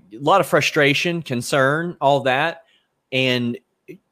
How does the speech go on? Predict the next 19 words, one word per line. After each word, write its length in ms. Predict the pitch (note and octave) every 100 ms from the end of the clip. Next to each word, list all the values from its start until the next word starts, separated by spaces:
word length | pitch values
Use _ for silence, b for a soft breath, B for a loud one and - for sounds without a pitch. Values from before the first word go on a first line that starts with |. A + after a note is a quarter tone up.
| _
anybody 540 | D#3+ D#3 D#3+ D#3 D3 C#3+
who's 180 | C3
reached 220 | B2 B2+ -
out 120 | A#2
to 80 | A#2
W 200 | A#2 A#2+
W 180 | A#2
E 40 | A2+
in 80 | G#2+
recent 320 | A2+ - F2+
years 280 | G2+ G#2+ G#2+
over 140 | G#2
stuff 300 | - A#2+ -
like 160 | A#2 G#2
that, 180 | A2
they 80 | A2
get 180 | G2+ G#2+
the 60 | G#2
line, 480 | G2+ G2+ G2 F#2